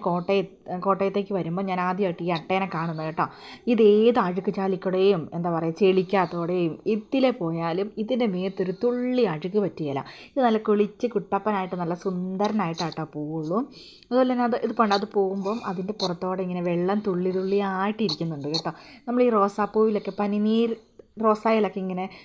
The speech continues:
എന്താ പറയുക, മഞ്ഞുതുള്ളി ഇങ്ങനെ വീണ് കിടക്കുന്ന പോലെ നല്ല സൂ-, സൂപ്പറായിട്ടാണ് കേട്ടോ അതിങ്ങനെ ഇരിക്കുന്നത്. പിന്നെ അട്ടയ്ക്ക് കണ്ണില്ലെന്നാണ് പറയുന്നത്. ഇതിന് കണ്ണുണ്ടോയെന്ന് ഞാൻ കുറേയൊക്കെ കിള്ളിപ്പറക്കി നോക്കി കേട്ടോ. തൊട്ട് കഴിഞ്ഞിട്ടുണ്ടെങ്കിൽ ഈ അട്ട ഊച്ചും. അതുകൊണ്ടാണ് ഇതിന് ഊച്ചനട്ട എന്ന് പറയുന്നത് കേട്ടോ.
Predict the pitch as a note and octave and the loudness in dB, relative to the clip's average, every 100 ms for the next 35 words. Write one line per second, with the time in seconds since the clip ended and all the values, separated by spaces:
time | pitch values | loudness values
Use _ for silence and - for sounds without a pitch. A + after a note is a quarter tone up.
0 | - - G3 F3+ F3 F3 F#3+ G3+ G#3 G#3+ | -14 -8 -4 -2 -2 0 0 2 2 2
1 | A3 A#3 A#3+ - G3+ G3+ F#3+ F#3 F#3+ F3 | 2 2 0 -4 -4 -2 0 0 -2 -4
2 | F3 F3 F3 F3+ F3+ F3 F3 - E3+ F3 | -4 -4 -4 -4 -4 -4 -6 -6 -6 -6
3 | - G3 G3 G3 D#3 D3 C#3 C#3 F3 - | 0 0 2 -2 -2 -4 -6 -4 -2 -2
4 | F3 F3 E3+ F3 E3+ D3+ D#3+ D#3+ D#3 A3+ | -2 -2 -2 -2 -2 -4 -6 -8 -6 -6
5 | - - - - - - A#3+ A#3 B3 - | -8 -20 -20 -20 -12 -2 0 0 -2 -8
6 | _ _ _ _ _ _ - G3 - B3 | _ _ _ _ _ _ -12 -12 -4 -4
7 | D4 - G#3+ A#3 C#4 G3 F3+ D#3+ D3+ D#3+ | -2 -2 0 2 2 0 -2 -4 -4 -6
8 | F#3+ G#3+ G#3+ B3+ B3+ G#3+ B3 C4 G3 G3 | -6 -6 -4 -4 -2 0 0 2 2 0
9 | F#3+ G3 G3 G3+ C4 C4 G3+ G3 F#3 G3+ | -4 -4 -6 -4 -4 -2 -2 -2 -2 -2
10 | F3 F#3 D#3 - - E3 E3 F3+ - - | -4 -4 -6 -8 -8 -8 -6 -10 -10 -20
11 | - A#3 A3 - D#4 A3+ G3+ G3+ F#3+ F#3+ | 0 2 2 4 4 4 2 -2 -4 -2
12 | F#3+ E3 E3 F#3 F#3 D#3 E3 - - F3+ | -2 -2 -2 -2 0 0 -2 -2 -2 -2
13 | G3 G#3+ G3+ E3+ F3+ - B3+ C4+ - B3 | -2 0 0 -2 -4 -6 -4 -4 0 0
14 | A3+ G#3 G#3 D#3+ C#3+ D#3 D#3 D3 D#3 | 0 -2 -2 -2 -4 -4 -6 -8 -8